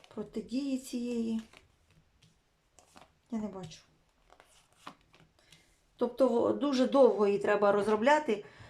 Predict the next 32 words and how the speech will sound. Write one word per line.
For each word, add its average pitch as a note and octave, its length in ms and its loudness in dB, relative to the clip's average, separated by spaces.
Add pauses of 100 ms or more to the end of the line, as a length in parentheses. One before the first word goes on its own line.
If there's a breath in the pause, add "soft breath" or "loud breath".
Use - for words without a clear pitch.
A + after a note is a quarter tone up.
(140 loud breath)
Там, C4 280 2
о, G#3+ 500 2
росіяни, B3 500 0
вони, A#3 460 0 (1040 loud breath)
у A#3+ 120 -2
них, C4 260 2
розумієте, A3+ 580 0
все, G#3+ 500 2 (260)
ну A#3+ 80 0
ви B3 100 2
самі G#3+ 260 0
знаєте, F3+ 480 -4 (1000 soft breath)
вся C4 200 4
країна, A#3+ 680 0
як G#3 120 -2
ото, G3+ 140 -4
все C4 200 0
для A3+ 140 2
фронту, C#4 340 0
все A3+ 200 -2
для, G#3+ 140 0
е, G#3 140 -6 (460)
е, G3+ 200 -2
перемоги. G3 720 0 (400 soft breath)
<clears throat> - 420 -16
У E4 180 6
них D4+ 160 4
там C4 160 2
школярі C#4 560 2
бр-, G3+ 340 2
дрони G#3+ 420 4
збирають, F#3 640 2